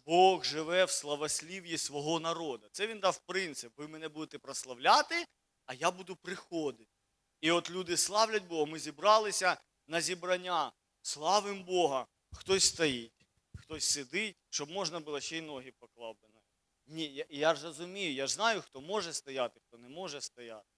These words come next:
Хтось просто, він, йому взагалі фіолетово, він отак. Так, вже закінчилося бистріше, вже втомився. І отак, знаєте. А хтось славить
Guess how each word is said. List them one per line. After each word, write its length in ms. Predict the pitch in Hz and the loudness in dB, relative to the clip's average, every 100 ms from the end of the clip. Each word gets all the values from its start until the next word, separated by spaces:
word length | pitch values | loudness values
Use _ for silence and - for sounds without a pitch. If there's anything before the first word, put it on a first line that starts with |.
| _ | _
Хтось 260 | - 202 | 2 2
просто, 480 | - 254 277 180 143 | 2 4 6 6 0
він, 200 | 160 165 | -8 -10
йому 300 | 165 196 190 | -10 -6 -4
взагалі 260 | 160 240 196 | -2 -4 -6
фіолетово, 540 | - 165 165 156 123 139 | -8 -4 -2 -2 -4 -8
він 120 | 160 | -10
отак. 360 | 165 147 123 104 _ _ _ | -10 -4 -4 -4 _ _ _
Так, 180 | - 143 | -12 -10
вже 260 | 135 135 147 | -6 -4 -4
закінчилося 760 | 123 139 156 147 165 143 123 | -6 -12 -8 -8 -6 -6 -8
бистріше, 560 | 117 127 - 120 113 113 | -12 -16 -16 -14 -14 -16
вже 120 | - 123 | -18 -20
втомився. 640 | - 143 139 123 - - _ _ _ _ _ _ _ _ _ _ | -8 -6 -6 -10 -16 -20 _ _ _ _ _ _ _ _ _ _
І 100 | - | -8
отак, 300 | 143 135 120 | -6 -2 -4
знаєте. 300 | 113 139 135 - _ _ _ _ _ _ _ _ _ | -4 -14 -14 -16 _ _ _ _ _ _ _ _ _
А 80 | 139 | -6
хтось 300 | - 147 139 | -6 -6 -4
славить 420 | - 160 156 | -2 -4 -6